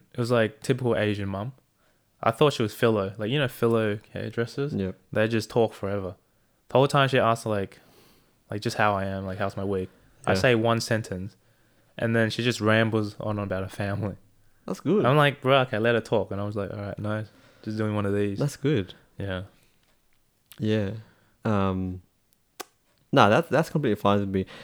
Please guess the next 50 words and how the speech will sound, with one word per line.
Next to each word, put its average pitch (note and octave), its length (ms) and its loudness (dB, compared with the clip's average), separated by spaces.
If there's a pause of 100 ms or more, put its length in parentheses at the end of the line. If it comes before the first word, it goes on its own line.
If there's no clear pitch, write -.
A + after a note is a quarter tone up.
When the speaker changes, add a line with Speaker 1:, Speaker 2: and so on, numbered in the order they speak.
(140)
Speaker 2:
And C3 200 2
I A#2 100 4
think G3+ 260 0
maybe A#2+ 480 4
the A2+ 160 2
other A2+ 160 8
reason A#2 280 4
why G2+ 160 6
I - 20 4
don't G#2 160 2
talk G2+ 200 -2
as - 120 -12
much F#3 240 -4
is A#2+ 80 -4
because, G2 400 -2
um, F2 380 0
I've G#2 100 -4
had G#2 160 0
bad G2 140 2
experiences G2 560 -6
in F#2 60 -6
the F#2+ 60 -4
past F#2+ 400 -4
where F#2 240 -2 (480)
my G2+ 120 2
auntie G#2 320 0
would G2 160 -4
cut - 140 -6
my F#2+ 120 2
hair F#2 400 -4
and F#2+ 180 -4
my F2+ 120 -4
mum F#2 260 -2
would F#2+ 140 -8
be F#2+ 100 -4
next F#2 280 -6
to - 80 -6
me, F#2 180 -2
and F#2 180 -6
my F#2+ 140 -4
auntie G2+ 320 -2
and G2 80 -2
my F#2+ 100 -4
mum F#2 260 -4
would F#2 140 -8
be G2 180 -4
having F#2+ 360 -6
the F#2+ 80 -6 (200)
biggest A2 500 -2 (680)
sesh - 680 -2